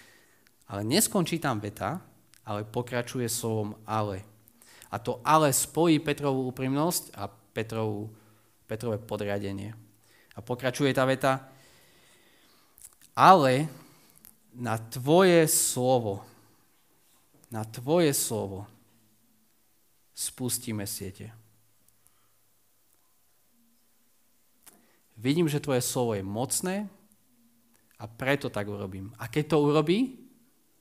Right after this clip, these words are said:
čo sa deje? Sa deje zázrak vtedy. Šesť.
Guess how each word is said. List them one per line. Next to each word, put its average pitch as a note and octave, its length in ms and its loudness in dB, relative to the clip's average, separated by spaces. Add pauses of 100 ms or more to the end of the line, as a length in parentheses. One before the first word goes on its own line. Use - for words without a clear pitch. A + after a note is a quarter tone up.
(560)
čo - 80 -14
sa B2 160 -6
deje? C#3 560 0 (480)
Sa - 160 -10
deje A#2 240 0
zázrak G2 640 -2
vtedy. G2+ 320 -14 (1200)
Šesť. - 560 -2